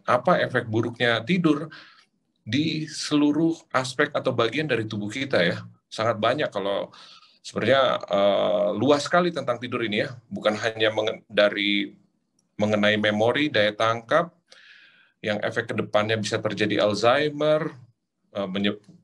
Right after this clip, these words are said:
dari masalah kesehatan, jantung, eh, kanker, dan lain-lain. Sangat banyak ya. Jadi kalau ini kembali lagi ke kita sekarang.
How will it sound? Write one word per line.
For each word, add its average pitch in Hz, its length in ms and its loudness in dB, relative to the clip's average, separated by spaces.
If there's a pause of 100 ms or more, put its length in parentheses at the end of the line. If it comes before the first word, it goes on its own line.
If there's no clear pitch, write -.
dari 110 240 4
masalah 107 400 2
kesehatan, 135 880 0
jantung, 139 880 -2 (960)
eh, 95 600 4 (120)
kanker, 139 640 2
dan 135 160 2
lain-lain. 156 400 0
Sangat 147 480 -4
banyak 170 320 2
ya. 151 120 -4 (120)
Jadi 156 240 -4
kalau 120 400 2 (800)
ini 147 160 2
kembali 147 400 2
lagi 165 240 0
ke 160 80 -4
kita 160 320 0
sekarang. 104 400 -4